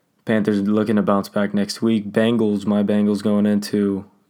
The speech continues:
this week are going in two and oh after a win over the Ravens in Thursday Night Football. Andy Dalton threw four first half touchdowns, and then the defense created three turnovers, which showed a lot of dominance, but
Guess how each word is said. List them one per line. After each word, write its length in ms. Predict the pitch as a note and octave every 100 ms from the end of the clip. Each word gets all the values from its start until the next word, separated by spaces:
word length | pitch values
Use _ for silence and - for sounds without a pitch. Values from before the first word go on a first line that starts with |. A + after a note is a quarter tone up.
| -
this 340 | A2 A2 G#2
week 220 | G#2+ G#2
are 80 | G2+
going 480 | G2+ G#2 G2 F#2+ -
in 180 | - G2
two 240 | - A2+
and 100 | G#2+
oh 220 | G#2+ G#2+ G#2+
after 180 | G2+
a 80 | G#2
win 340 | G2 G#2+ G#2+ -
over 220 | - G2+
the 100 | G2
Ravens 380 | F#2+ G2+ G2+ G2
in 80 | F#2+
Thursday 280 | G2 F#2+ F#2+
Night 180 | G2 F#2+
Football. 520 | G#2 G#2 G#2+ G2+ G2+ - - - - _ -
Andy 200 | G#2+ G#2
Dalton 360 | G#2+ A2 G#2+
threw 160 | - G#2
four 440 | - - A#2 A#2
first 360 | A2 A#2 A2+ -
half 200 | A2 G#2
touchdowns, 680 | A#2+ G#2+ - A2+ A2 G#2 -
and 200 | - G2+
then 120 | G2+
the 80 | F#2
defense 540 | G#2+ G#2 G#2 G#2+ G2+
created 480 | - G#2 G#2 G2 -
three 320 | G#2 G#2+ G#2+
turnovers, 720 | G#2 G#2+ G#2 G#2 G#2 G#2 G#2 - - - - _ _
which 180 | - G#2
showed 280 | - B2 B2
a 40 |
lot 220 | A2 A2
of 80 | G#2
dominance, 540 | G#2 G#2 G#2 G#2 G#2 -
but 500 | - A2 G#2+ -